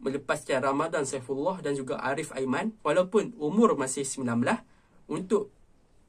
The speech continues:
pergi bersama dengan skuad kebangsaan Malaysia? Sekiranya dua player ni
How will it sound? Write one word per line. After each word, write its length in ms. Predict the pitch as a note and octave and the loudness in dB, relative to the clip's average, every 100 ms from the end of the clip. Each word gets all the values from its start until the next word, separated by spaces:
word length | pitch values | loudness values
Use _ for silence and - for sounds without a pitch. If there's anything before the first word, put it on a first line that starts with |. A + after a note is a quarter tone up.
| _ - | _ -4
pergi 400 | F3+ F#3 G#3 B2+ | -2 2 2 0
bersama 400 | B2+ C3 C#3+ D3 | -2 0 0 0
dengan 160 | C#3 C#3 | -2 -4
skuad 400 | - - - - | 0 2 2 0
kebangsaan 400 | B2+ B2+ B2 B2 | -4 -2 0 2
Malaysia? 320 | B2 A#2 B3 - _ - - _ - - | 2 0 -2 -2 _ -20 -20 _ -20 -8
Sekiranya 640 | - F#3 G3 G3+ F#3+ D#3 A#2+ - _ _ _ _ _ _ _ - | -4 0 4 6 4 2 -2 -10 _ _ _ _ _ _ _ -6
dua 240 | D3+ G3+ | 6 6
player 320 | F#3 E3+ E3 D#3+ | 6 2 -2 0
ni 160 | A3 | -2